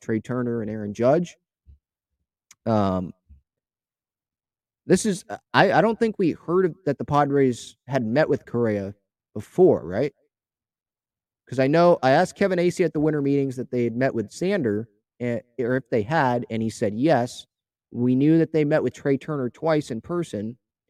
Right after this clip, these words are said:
but we didn't really know about their interest in Carlos Correa at all. Um, I didn't even think that they really were interested in Carlos Correa. It, it felt like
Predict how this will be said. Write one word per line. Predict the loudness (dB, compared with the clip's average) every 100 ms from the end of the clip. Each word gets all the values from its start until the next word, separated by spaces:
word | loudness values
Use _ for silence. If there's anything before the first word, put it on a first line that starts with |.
| _ _ _
but | 4
we | 6
didn't | 6 8
really | 6 6
know | 4 4
about | 2
their | 0 -2
interest | -2 -4 -4
in | -4 -2 -4 -2
Carlos | 2 2 0
Correa | 0 2 2 2
at |
all. | -4 -8 _ _ _ _ _ _ _ _ _ -8
Um, | -4 -2 -2 -6 -8 -12 _ _ _ _ _ _ _ _ _ _ 0
I |
didn't | 4 4
even | 4 2
think | -2 -4
that | -4 0
they | 2
really | 2 2
were | 2 0 0 -2
interested | -4 -6 -8 -6 -6 -6
in |
Carlos | -6 -4 -4 -6
Correa. | -8 -8 -8
It, | -10 -8
it | -6 -8 0
felt | 2 4
like | 4 2